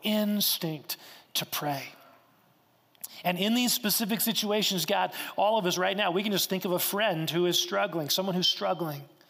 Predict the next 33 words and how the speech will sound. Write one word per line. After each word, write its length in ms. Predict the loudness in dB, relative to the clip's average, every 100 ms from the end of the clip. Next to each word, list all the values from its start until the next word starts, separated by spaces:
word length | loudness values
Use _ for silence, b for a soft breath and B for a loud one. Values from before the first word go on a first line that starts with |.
| B B -6
a 40 |
family 420 | -2 0 0 0
member. 440 | -2 -2 -4 -8 -12 -20 _ _ B B B B B B B B B B B _ _ -18 -4
And 140 | 0 0
we 60 |
want 220 | 0 -2
to 100 | -2
pray 260 | 0 0 0
for 240 | 0 0
them, 260 | -2 -2 -4
Lord. 220 | -4 -4
Maybe 240 | -2 0 0
they're 160 | -2
experiencing 580 | -2 -2 -2 -2 -4 -6
failure 540 | -6 -2 0 0 0
or 280 | 0 0 -2 B B B -4
hardship, 540 | 0 2 2 0 2
difficulty. 460 | 0 0 0 0 0
Maybe 200 | 0 0
they've 120 | 0
turned 280 | -2 0 2
away 180 | 2
from 220 | 2 0 0
you, 120 | 0
whatever 400 | 0 2 2 2
the 80 | 2
circumstance. 460 | 0 0 -2 -2
We 380 | -4 -2 0 0
pray 760 | -2 -6 -2 -2 -2 -4 -8 -12 B B B
for 200 | -4 -4
them 200 | -4 -4
right 180 | -6 -6
now. 260 | -10 -10